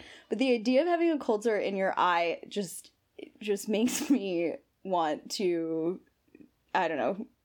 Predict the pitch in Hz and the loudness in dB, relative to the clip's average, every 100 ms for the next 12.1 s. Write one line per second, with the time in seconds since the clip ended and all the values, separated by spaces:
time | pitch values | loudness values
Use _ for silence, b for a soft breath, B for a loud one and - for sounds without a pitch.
0 | _ - 208 185 170 185 170 170 185 123 | _ -2 0 2 0 0 -2 0 0 0
1 | 185 185 165 156 170 170 139 147 107 110 | 0 0 2 2 2 -2 -4 -2 0 0
2 | 208 139 - 180 - 170 160 156 180 196 | 0 -2 -4 -6 -2 -2 -2 -2 -4 -2
3 | 160 156 160 180 190 143 185 104 156 120 | -2 0 0 -2 0 0 0 -2 -2 0
4 | 156 120 120 165 - 101 190 143 B B | 0 0 0 -2 -2 -4 0 -2 B B
5 | B B B B _ - 190 180 190 - | B B B B _ -2 0 0 -2 -4
6 | 226 196 269 233 214 214 254 254 214 - | -4 -2 -2 0 -2 0 0 2 -2 -2
7 | 220 208 175 185 - 208 202 190 - 214 | 0 2 2 -2 -2 -4 -4 -6 -2 0
8 | 220 214 226 175 170 175 180 202 208 185 | 0 -2 -4 -2 -2 -4 -2 0 0 0
9 | 175 170 - 190 _ _ _ 190 180 175 | -2 -2 -4 -6 _ _ _ -2 0 -2
10 | 175 - 202 185 185 180 170 - 175 175 | -4 -4 -4 -2 -2 -2 -4 -2 -2 0
11 | 170 175 185 156 180 175 165 160 175 - | 0 0 -4 0 0 2 -2 -2 -4 -4
12 | - | -14